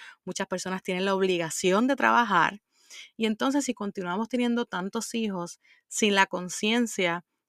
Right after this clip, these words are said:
de que tenemos que seguir trabajando por ellos, pero no, pero si nosotras trabajamos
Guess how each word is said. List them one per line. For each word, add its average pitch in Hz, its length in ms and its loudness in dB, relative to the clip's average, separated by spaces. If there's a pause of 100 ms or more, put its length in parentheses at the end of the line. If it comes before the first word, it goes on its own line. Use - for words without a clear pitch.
de 185 200 -2
que 185 160 -2
tenemos 180 360 -4
que 226 120 -2
seguir 214 240 -2
trabajando 214 520 0
por 214 180 -2
ellos, 214 300 0
pero 175 180 -4
no, 175 560 -6 (760)
pero 196 280 -2
si - 160 -2
nosotras 190 360 -2
trabajamos 220 760 2